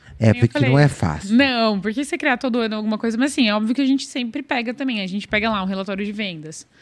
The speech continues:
Speaker 2: A gente olha lá um relatório de vendas, o que que vende, o que que não vende. Por exemplo, a Nutella adora vender Nutella pra gente, porque a gente, a gente, junto com a padaria real de Sorocaba, que tem sei lá quantos milhões de anos, a gente é bonificado pela Nutella, de tanta Nutella que a gente compra.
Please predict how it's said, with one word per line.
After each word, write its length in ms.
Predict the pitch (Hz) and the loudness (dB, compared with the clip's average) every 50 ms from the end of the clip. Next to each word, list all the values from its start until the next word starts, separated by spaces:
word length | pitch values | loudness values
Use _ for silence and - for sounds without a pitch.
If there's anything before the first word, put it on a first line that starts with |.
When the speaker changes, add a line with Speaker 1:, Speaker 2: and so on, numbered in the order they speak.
| - - - | -20 -20 -20
Speaker 2:
A 40 | - | -14
gente 160 | - 214 - 160 | -12 -8 -8 -8
olha 140 | 156 78 | -6 -4
lá 100 | - 262 269 | -2 -2 0
um 40 | 226 | 0
relatório 340 | 208 180 165 - 185 175 | -2 -4 -6 -6 -8 -8
de 60 | 175 202 | -6 -6
vendas, 200 | 208 190 180 185 | -6 -6 -6 -8
o 60 | 185 | -12
que 140 | - - - | -12 -16 -20
que 100 | - 240 | -20 -10
vende, 500 | 202 208 185 160 156 156 151 147 - _ _ | -6 -6 -6 -6 -8 -10 -12 -14 -18 _ _
o 40 | - | -20
que 100 | - - | -14 -4
que 80 | - | -2
não 120 | 247 240 220 | 0 0 0
vende. 400 | 190 175 165 165 156 170 165 160 _ _ _ _ _ _ _ _ _ _ _ _ _ _ _ _ _ _ _ _ _ _ _ _ _ _ | -2 -4 -6 -8 -10 -10 -12 -14 _ _ _ _ _ _ _ _ _ _ _ _ _ _ _ _ _ _ _ _ _ _ _ _ _ _
Por 100 | - 233 | -4 -2
exemplo, 300 | 220 220 190 180 151 - 185 | 0 0 -2 -4 -6 -6 -4
a 40 | 190 | -4
Nutella 260 | 190 185 - 208 208 | -2 0 2 2 2
adora 240 | 214 208 220 220 233 | 2 2 2 4 4
vender 200 | 240 277 294 302 | 4 6 4 4
Nutella 260 | 311 294 330 320 311 | 4 4 4 2 2
pra 160 | 254 - 359 | 2 2 0
gente, 300 | 349 359 349 285 247 214 | 0 2 4 4 4 4
porque 200 | - 226 190 - | 0 -6 -2 0
a 40 | 214 | -2
gente, 420 | 202 185 202 220 208 - 262 254 - - | 0 2 0 -2 -2 -2 -8 -8 -6 -6
a 60 | 208 | -2
gente, 520 | 196 233 233 220 - 262 254 240 226 202 | 0 0 0 0 -2 -4 -4 -4 -6 -6
junto 180 | 190 208 233 226 | -4 -4 -4 -2
com 80 | - 269 | -4 -2
a 40 | |
padaria 340 | - 240 220 220 214 208 196 | 0 2 2 2 2 2 2
real 400 | 202 208 202 196 190 185 180 175 | 4 4 4 4 4 4 2 0
de 100 | 180 - | 0 -2
Sorocaba, 460 | - 196 190 185 - 190 175 175 165 | -2 -2 -2 0 2 0 2 2 0
que 100 | 160 - | -4 -4
tem 140 | - 208 190 | -4 -4 -4
sei 160 | 175 - - | -4 -4 -6
lá 160 | 214 202 180 175 | -6 -4 -6 -6
quantos 400 | - _ 196 202 196 202 208 180 | -8 _ -12 -12 -10 -12 -8 -6
milhões 320 | 196 202 190 185 185 180 | -4 -4 -2 -2 -2 -2
de 80 | 175 185 | -2 -2
anos, 320 | 175 170 165 185 233 269 | -2 -2 -2 -4 -4 -4
a 60 | 294 | 0
gente 340 | 262 269 269 262 302 320 294 - _ _ _ - _ _ - - - | 2 2 2 2 2 -2 -8 -8 _ _ _ -20 _ _ -18 -10 -6
é 80 | 226 | -4
bonificado 420 | 214 220 233 226 - - 302 302 262 | -2 0 -2 -2 -2 -2 -4 -4 -2
pela 220 | - 285 269 262 | -4 -2 0 0
Nutella, 420 | 269 339 - - 233 208 208 214 | -2 -2 -2 -4 -4 -4 -2 -4
de 100 | 214 220 | -8 -8
tanta 280 | 226 - 247 240 233 254 | -8 -8 -8 -6 -4 -4
Nutella 340 | 262 294 277 - 240 208 233 | -6 -6 -6 -6 -8 -8 -6
que 80 | - | -6
a 40 | 247 | -6
gente 160 | 226 233 - | -6 -6 -8
compra. 420 | - - 403 311 226 - - - | -10 -10 0 0 0 0 0 -6